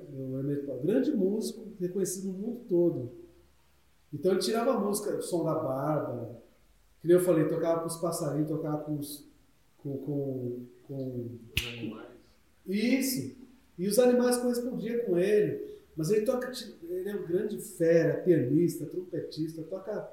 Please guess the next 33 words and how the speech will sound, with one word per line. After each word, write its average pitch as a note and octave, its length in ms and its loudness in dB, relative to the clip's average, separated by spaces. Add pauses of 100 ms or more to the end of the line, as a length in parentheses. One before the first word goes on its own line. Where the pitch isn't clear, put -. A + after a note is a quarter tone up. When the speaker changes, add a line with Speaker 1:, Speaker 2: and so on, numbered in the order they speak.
(340)
Speaker 1:
tudo. C#3 360 0
Vale E3 160 0
a G3+ 40 0
pena. F3+ 400 0 (140)
Quem F3 100 4
quiser F3 320 6
de E3+ 100 6
ouvir D#3 300 2
esse, - 200 -6 (160)
chama E3 280 -4
de D3+ 80 -4
música F#3 340 -4
universal, F#3+ 720 -2
né? - 80 -6 (540)
É F3 100 4
muito A3+ 260 0
complexo. C#3+ 520 -2
Eu E3 40 -2
lembro G#3 240 0
que G3+ 80 -8
uma G3 120 -4
música F3+ 260 -4
dele D#3+ 180 -2
que E3+ 100 -4
ele C#3 120 -2
fez, F3+ 580 0 (260)
um D3+ 140 2
amigo F3 240 4
meu F3+ 100 6
tocou F3+ 240 4
com F#3+ 180 0
ele C#3 220 2
já. B2+ 240 -4